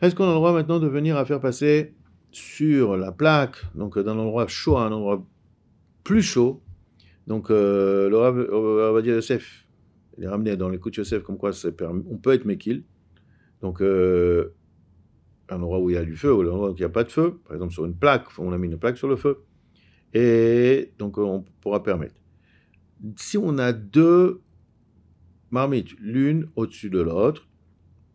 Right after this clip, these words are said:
donc, euh, et s'il a enlevé celle du dessous, alors le, le, le, le il dit comme quoi on peut mettre aussi celle du dessus,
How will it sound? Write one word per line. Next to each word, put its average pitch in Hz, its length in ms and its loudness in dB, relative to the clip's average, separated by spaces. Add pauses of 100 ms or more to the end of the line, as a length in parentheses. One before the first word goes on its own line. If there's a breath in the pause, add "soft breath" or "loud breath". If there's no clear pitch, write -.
(180)
donc, 95 180 -10
euh, 92 460 2
et - 40 -6
s'il 113 200 -4
a 107 40 -2
enlevé 104 140 -2
celle 95 200 -4
du 87 120 -8
dessous, 135 400 -4 (300)
alors 117 420 2
le, 107 240 0
le, 104 160 -2
le, 104 140 2
le 107 320 -2
il 117 40 -6
dit 117 120 -6
comme 110 120 -10
quoi 123 120 -4
on 110 60 -4
peut 101 100 -8
mettre 117 180 0
aussi 101 220 -10
celle 98 160 -4
du 85 100 -8
dessus, 127 380 -8